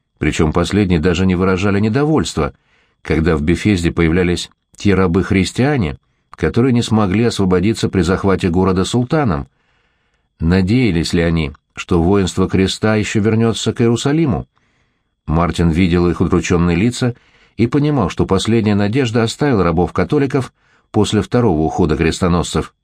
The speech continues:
Однажды, когда Мартин мыл полы в переходах,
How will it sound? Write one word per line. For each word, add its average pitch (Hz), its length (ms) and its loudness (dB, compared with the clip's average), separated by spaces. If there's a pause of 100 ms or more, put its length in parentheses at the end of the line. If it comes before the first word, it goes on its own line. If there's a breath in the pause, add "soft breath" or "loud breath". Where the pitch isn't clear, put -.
(520)
Однажды, 76 680 -2 (460)
когда 80 320 0
Мартин 85 420 0
мыл 85 200 2
полы 85 280 0
в - 100 -8
переходах, 156 640 -2